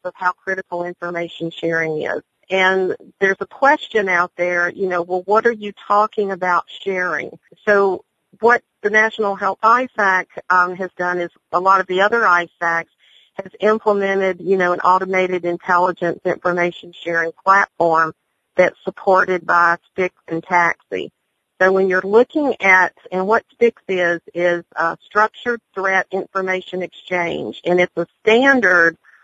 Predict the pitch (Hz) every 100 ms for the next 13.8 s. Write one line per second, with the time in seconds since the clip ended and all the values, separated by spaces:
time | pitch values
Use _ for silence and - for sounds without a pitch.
0 | _ _ 180 185 196 233 233 - 185 170
1 | - 165 165 165 - 170 - - 196 185
2 | 175 - 185 175 175 180 _ _ _ _
3 | - 170 175 - 190 185 196 185 196 190
4 | 180 180 190 - 185 180 180 180 175 175
5 | 175 175 175 175 156 151 180 180 175 180
6 | 180 175 180 175 175 170 170 175 175 -
7 | 170 - 160 202 226 - 165 160 165 165
8 | 165 170 - 196 190 185 180 175 - 170
9 | - 170 180 214 - 180 - 170 170 -
10 | 165 165 160 160 - 165 160 156 _ _
11 | _ _ 180 175 190 - 180 175 170 -
12 | 175 175 - 175 170 _ 165 165 160 190
13 | 202 - 170 156 - - 165 160